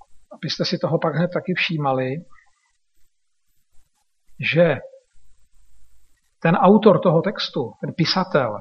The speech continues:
toho textu, nám v tom samotném textu zanechal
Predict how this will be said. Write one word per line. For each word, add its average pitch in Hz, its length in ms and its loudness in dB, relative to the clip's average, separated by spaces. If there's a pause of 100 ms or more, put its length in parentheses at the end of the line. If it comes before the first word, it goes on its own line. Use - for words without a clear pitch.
toho 135 160 -10
textu, - 420 -14 (1200)
nám 175 440 6 (540)
v - 180 -10
tom 220 180 6
samotném 202 560 4
textu 139 720 -4 (380)
zanechal 202 680 2